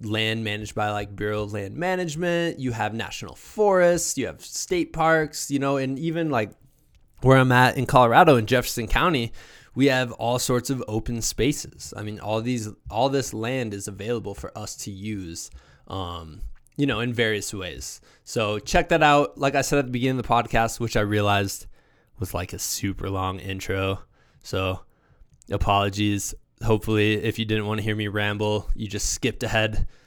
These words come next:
to Hayden. <laughs> Um, but as I said at the beginning of the podcast,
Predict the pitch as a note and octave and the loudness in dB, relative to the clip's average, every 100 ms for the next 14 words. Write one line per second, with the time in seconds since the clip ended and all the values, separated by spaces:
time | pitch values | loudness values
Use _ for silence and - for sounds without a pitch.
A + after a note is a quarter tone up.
0 | - - A#2 A#2 A#2 A2+ A2 - - F3+ | -14 0 4 4 4 2 4 8 8 8
1 | - - A3 B3 F#3+ - C3+ C3 B2 A#2+ | 6 2 0 -6 -4 2 4 6 4 2
2 | A2 A2 - - - - - - - - | -2 -8 -10 -16 -20 -20 -20 -20 -20 -4
3 | B2+ C#3+ C3 D3 D3 - D#3 B2 B2+ C#3+ | 4 6 6 4 2 4 4 4 0 2
4 | C#3+ A#2+ C3+ C3 A#2 A2 | 0 4 2 4 2 0